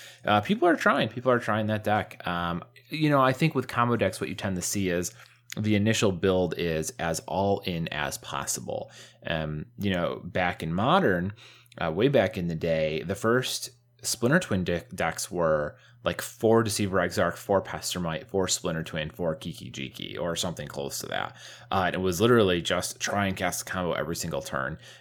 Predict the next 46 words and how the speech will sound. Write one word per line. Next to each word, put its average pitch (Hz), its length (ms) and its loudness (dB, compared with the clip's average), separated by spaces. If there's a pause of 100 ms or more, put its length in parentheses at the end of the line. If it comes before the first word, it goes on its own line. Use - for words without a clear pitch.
And 110 200 4
then 107 360 6
over 107 300 4
time, 110 340 2
it 85 80 -2
just - 160 -6
got - 160 -4
pared 85 340 -4
down 82 400 0
and 87 100 -2
down 82 300 -2
and 80 100 -4
down 78 300 -2
until 101 200 2
it 95 60 4
was 95 120 0
basically 104 320 0
just 85 240 -8
blue-red 92 400 0
tempo 98 360 -2
with 71 140 -8
four 87 220 -2
Splinter 87 320 -4
Twins 65 280 -10
in 65 120 -8
it. - 120 -10 (380)
Um, 76 440 -4
so 107 180 2
I 82 80 4
wouldn't 147 280 4
be 113 100 2
surprised 85 520 -2
to 78 80 -6
see - 140 -4
the 82 100 -4
Aetherworks 78 580 -4
deck 76 220 -2
shift - 480 -4
pretty 92 180 -4
considerably 80 640 -4
to 82 200 -6
a 78 80 -4
much 90 320 -4
more 80 240 -4
defensive 90 640 -6
strategy, 113 640 0